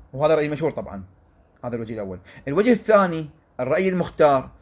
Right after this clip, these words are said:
أنه لا، لا، لا، يبقى القصاص ولا ينتقل للدية ولا يقاس بالشين وبالأذن التي التحمت، لأن ذاك بتدخل الإنسان وارتفاع الشين باختيار الإنسان، أما هنا لا، هذا إرجاعه مرجعة،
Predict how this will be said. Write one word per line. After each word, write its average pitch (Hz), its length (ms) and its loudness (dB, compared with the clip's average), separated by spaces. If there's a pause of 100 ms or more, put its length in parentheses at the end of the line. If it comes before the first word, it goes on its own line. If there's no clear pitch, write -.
(180)
أنه 117 280 -10
لا، 139 180 0
لا، 123 120 -2
لا، 107 200 -6
يبقى 123 340 -4
القصاص 131 540 -2
ولا 127 160 -2
ينتقل 131 380 -4
للدية 135 600 -2 (220)
ولا 160 240 6
يقاس 156 380 2
بالشين 175 720 -2 (180)
وبالأذن 156 1080 0
التي 147 240 0
التحمت، 123 440 -6
لأن 131 180 -6
ذاك 160 280 2
بتدخل 151 480 -2
الإنسان 180 460 0
وارتفاع 139 380 0
الشين 175 260 -4
باختيار 151 260 0
الإنسان، 117 340 -4 (320)
أما 147 280 -2
هنا 208 260 0
لا، 175 200 2
هذا 131 920 0
إرجاعه 127 680 -4
مرجعة، 240 580 0